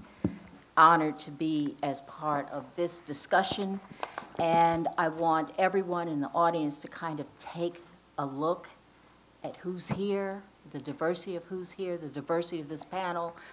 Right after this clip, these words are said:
This will have some bearing on what I want to talk to you about tonight. Um, I was asked to talk a little bit about videos and media and how we're using that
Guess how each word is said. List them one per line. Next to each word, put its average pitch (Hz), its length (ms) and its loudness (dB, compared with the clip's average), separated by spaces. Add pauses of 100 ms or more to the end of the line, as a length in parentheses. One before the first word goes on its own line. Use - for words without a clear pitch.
This - 100 -8
will 208 80 -4
have 165 200 8
some 151 220 0
bearing 165 600 0
on 143 380 0 (340)
what 160 240 6
I 156 180 6
want 143 340 2
to 147 260 0
talk 143 360 2
to 139 120 -6
you 135 500 -4
about - 480 -4
tonight. 131 560 -8 (640)
Um, 151 800 4 (340)
I 208 120 12
was 214 180 2
asked 254 380 8
to 202 100 -2
talk 180 300 6
a 170 40 2
little 240 280 6
bit 185 180 6
about 151 440 4 (500)
videos 147 600 4
and 143 260 -2
media 175 500 0
and 135 140 -8
how 175 180 -6
we're 151 160 -6
using 185 680 -2
that 139 400 -2